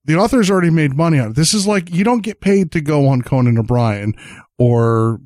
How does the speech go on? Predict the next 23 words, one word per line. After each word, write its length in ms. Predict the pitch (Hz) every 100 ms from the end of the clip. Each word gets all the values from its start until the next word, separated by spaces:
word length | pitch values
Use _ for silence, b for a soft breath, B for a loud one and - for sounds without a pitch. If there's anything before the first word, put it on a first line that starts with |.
| _ -
Jimmy 300 | 117 131 117
Fallon. 500 | - 131 104 101 120
That's 220 | 135 131
not 120 | 196
a 40 | 190
paid 220 | 190 180
appearance 720 | 160 180 156 95 107 - - _ _ _ _ _ _ _ _ -
at 120 | 131
all. 380 | 180 95 69 - -
Like, 140 | 143
there's 200 | 127 139
like, 180 | 151 135 -
"I 60 |
have 160 | 151 196
something 260 | - 190 180
to 80 | 170
promote. 460 | 185 185 170 170 _ _ -
I'm 140 | 156
gonna 180 | 170 175
go 300 | 151 151 151
here." 540 | 139 156 143 110 85 - b b b -
And 200 | 131 123
then 200 | 123 120